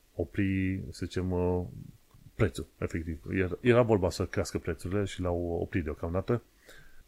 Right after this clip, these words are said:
Cine știe? Se pare că e și an, uh, cum, cum îi zice, se, e un an de votare pe Londra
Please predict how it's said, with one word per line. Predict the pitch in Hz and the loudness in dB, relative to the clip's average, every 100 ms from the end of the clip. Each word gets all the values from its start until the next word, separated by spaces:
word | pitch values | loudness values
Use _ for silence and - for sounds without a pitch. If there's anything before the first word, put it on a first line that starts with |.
| _ | _
Cine | - - 98 | -10 0 0
știe? | - 90 80 85 | 0 -4 -4 -4
Se | - 131 | 2 4
pare | 123 135 | 6 4
că | 131 | 4
e | 113 | 2
și | - 120 | 4 2
an, | - 113 113 | 4 4 6
uh, | 110 107 92 - - _ _ | 6 6 4 -8 -20 _ _
cum, | - 101 85 - | 0 0 0 -2
cum | 107 | 0
îi | 95 | 0
zice, | 82 - | 0 -4
se, | 80 95 95 92 92 - - - | 0 4 4 4 -2 -10 -20 -2
e | 98 | 4
un | 101 101 | 6 8
an | 107 | 6
de | 90 | 4
votare | 95 - 78 73 - _ - - | 4 4 2 0 -8 _ -8 0
pe | |
Londra | 82 80 82 98 | 2 2 2 0